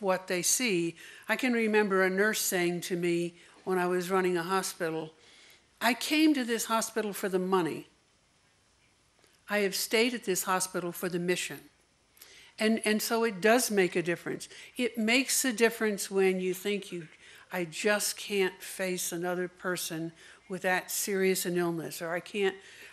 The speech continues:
I cannot be supportive again," or "I, I am tired, I don't feel good today, but these patients need me,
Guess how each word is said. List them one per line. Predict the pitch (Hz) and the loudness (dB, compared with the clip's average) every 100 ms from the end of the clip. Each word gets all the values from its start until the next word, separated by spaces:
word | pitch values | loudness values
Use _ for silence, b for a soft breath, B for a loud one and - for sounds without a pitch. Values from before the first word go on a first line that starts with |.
| - | -8
I | 196 196 | -4 -4
cannot | - - 226 226 202 190 | -4 -4 2 4 2 0
be | 196 190 180 180 - | 0 0 0 -2 -8
supportive | - - 190 - 190 180 170 | -8 -8 -8 -4 0 0 -2
again," | 170 151 175 170 165 | -4 -2 0 0 0
or | 170 | 0
"I, | 170 170 | 0 -2
I | 180 180 | -6 -4
am | 175 175 | -4 -6
tired, | - 202 208 208 202 B B B | -4 2 4 2 -2 B B B
I | 196 | 2
don't | 202 202 | 2 0
feel | - 233 226 | 0 2 4
good | 202 190 | 4 2
today, | - 180 180 | 0 0 0
but | 170 170 - | 2 -2 -4
these | 170 220 233 | -4 -2 -2
patients | - 208 196 - 190 - | -2 0 0 -2 -4 -4
need | 185 196 202 | 0 0 0
me, | 160 147 | -4 -8